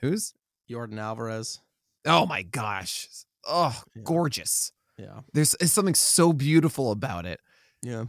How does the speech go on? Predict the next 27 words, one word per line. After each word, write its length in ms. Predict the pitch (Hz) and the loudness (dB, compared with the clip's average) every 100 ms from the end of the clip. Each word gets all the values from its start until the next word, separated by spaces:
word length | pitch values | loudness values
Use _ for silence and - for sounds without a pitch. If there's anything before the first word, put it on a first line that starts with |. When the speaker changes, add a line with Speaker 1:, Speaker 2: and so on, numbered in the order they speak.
| - - | -8 -4
Speaker 1:
It, 120 | - | -2
it's, 220 | 143 147 117 | 0 0 0
it's, 240 | 143 - | -2 -2
maybe 300 | 127 160 226 | 0 2 2
it's, 100 | 220 | 0
like, 80 | 196 | 0
the 80 | 147 | 2
most 260 | 143 117 | 2 2
bittersweet 560 | 110 120 127 - 120 - | 0 2 0 -2 -6 -6
thing 160 | 107 | -6
of 60 | 95 | -6
my 120 | 82 | -8
life. 340 | 78 58 71 - _ _ | -8 -10 -12 -16 _ _
Speaker 2:
Mm-hmm. 180 | 110 113 127 _ _ _ _ - | -20 -20 -20 _ _ _ _ -10
Speaker 1:
Um, 380 | 127 123 117 110 | -6 -4 -4 -4
but 160 | 107 156 | -2 2
anyway, 280 | 180 147 120 | 4 4 4
Luis 260 | 139 156 | 4 4
Garcia 560 | - 143 - 143 131 123 - | 4 4 4 4 4 4 2
is 160 | 180 | 4
better 260 | 165 175 175 | 6 6 6
than 480 | 156 147 143 139 - | 4 2 0 -2 -6
I've 200 | - 131 | -4 -2
been 120 | 123 127 | -2 -2
giving 260 | 127 123 | -2 -2
him 120 | 117 | -6
credit, 420 | - 139 139 135 | 0 2 4 0